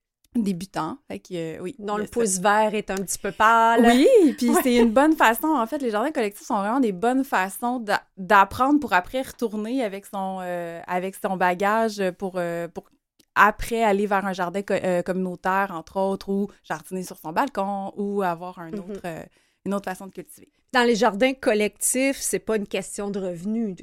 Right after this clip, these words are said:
Speaker 2: Tout le monde peut y,
Speaker 1: Non.
Speaker 2: peut y aller.
Speaker 1: En fait, ça, je peux peut-être même répondre, euh, tout de suite. Là, on a, on a très peu de, de programmes qui sont exclusivement pour les personnes en insécurité alimentaire.
Speaker 2: Mhm.
Speaker 1: L'ensemble de nos programmes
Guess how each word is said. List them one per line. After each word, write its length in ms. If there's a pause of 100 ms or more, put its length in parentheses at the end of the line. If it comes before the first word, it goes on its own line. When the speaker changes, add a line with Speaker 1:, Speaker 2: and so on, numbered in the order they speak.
(120)
Speaker 2:
Tout 100
le 80
monde 240
peut 180
y, 100
Speaker 1:
Non. 140
Speaker 2:
peut 80
y 120
aller. 280
Speaker 1:
En 160
fait, 100
ça, 160
je 100
peux 140
peut-être 220
même 200
répondre, 480
euh, 140
tout 220
de 60
suite. 260
Là, 100
on 160
a, 140 (320)
on 180
a 160 (640)
très 260
peu 260
de, 500
de 300
programmes 580
qui 100
sont 220
exclusivement 960
pour 220
les 100
personnes 440
en 120
insécurité 480
alimentaire. 600 (300)
Speaker 2:
Mhm. 120
Speaker 1:
L'ensemble 640
de 100
nos 160
programmes 720